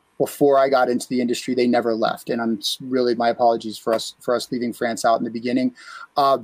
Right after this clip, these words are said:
but as far as, like, pioneering, there's continuums, and you can,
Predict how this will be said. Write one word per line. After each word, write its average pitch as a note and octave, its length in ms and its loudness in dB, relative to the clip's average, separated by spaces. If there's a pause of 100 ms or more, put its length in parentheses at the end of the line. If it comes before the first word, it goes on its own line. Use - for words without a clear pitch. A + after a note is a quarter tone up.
(140)
but D3+ 120 2
as D3 120 0
far D#3+ 260 6
as, E3 100 2
like, C#3+ 180 -2
pioneering, D3+ 680 6 (260)
there's D#3 200 4
continuums, E3 880 4 (340)
and D#3+ 520 6
you E3+ 160 4
can, E3+ 600 6